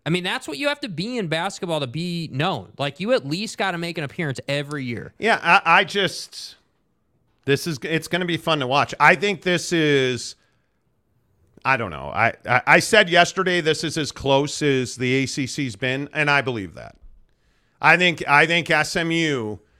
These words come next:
Speaker 2: bumping to seven years turns the Carolinas into a yes. And I think Miami will go. I think the Carolinas will go, and then it's a fait accompli. It's done. That, that,
Speaker 1: Oh,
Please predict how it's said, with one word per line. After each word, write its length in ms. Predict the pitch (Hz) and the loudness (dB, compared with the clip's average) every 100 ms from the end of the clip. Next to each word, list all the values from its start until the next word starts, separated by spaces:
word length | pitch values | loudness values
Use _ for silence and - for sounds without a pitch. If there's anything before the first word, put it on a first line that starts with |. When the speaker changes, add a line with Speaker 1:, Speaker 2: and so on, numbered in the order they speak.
| _ _ | _ _
Speaker 2:
bumping 560 | 101 95 160 165 170 160 | -2 4 6 4 -2 -2
to 160 | 160 | -6
seven 440 | 131 - 151 151 147 | -4 2 4 4 0
years 460 | 139 143 160 160 | -2 -2 -4 -6
turns 420 | - 165 151 147 - | -8 -4 -2 -4 -6
the 100 | 139 | -4
Carolinas 680 | 160 147 135 135 131 120 120 | 0 0 2 0 -2 -2 -4
into 260 | 120 117 | -4 -2
a 20 | 107 | -4
yes. 480 | 101 85 - - _ _ _ _ _ _ _ _ _ _ _ _ | -4 -8 -12 -18 _ _ _ _ _ _ _ _ _ _ _ _
And 180 | - 131 | -6 0
I 140 | 151 170 | 4 4
think 180 | 180 | 2
Miami 520 | 156 147 147 151 170 175 | 4 4 6 4 2 0
will 160 | 175 | 0
go. 480 | 156 160 160 156 - | 2 2 2 -2 -2
I 160 | 139 139 | 0 2
think 220 | 143 131 | 2 -2
the 80 | 120 | -4
Carolinas 680 | 131 123 123 143 147 147 | 0 2 4 4 2 0
will 160 | 143 139 | 0 0
go, 300 | 143 139 135 | 0 0 0
and 120 | 123 | -2
then 140 | 123 123 | -2 -4
it's 160 | - | -4
a 60 | 127 | -4
fait 240 | 127 117 | -2 -2
accompli. 560 | 113 113 101 - 85 - _ | -2 -6 -8 -12 -16 -20 _
It's 220 | 113 110 | -14 -14
done. 300 | - 62 - _ _ _ _ _ _ | -16 -18 -20 _ _ _ _ _ _
That, 260 | 123 123 107 | -2 -2 0
that, 260 | 139 | 2
Speaker 1:
Oh, 40 | 135 | 2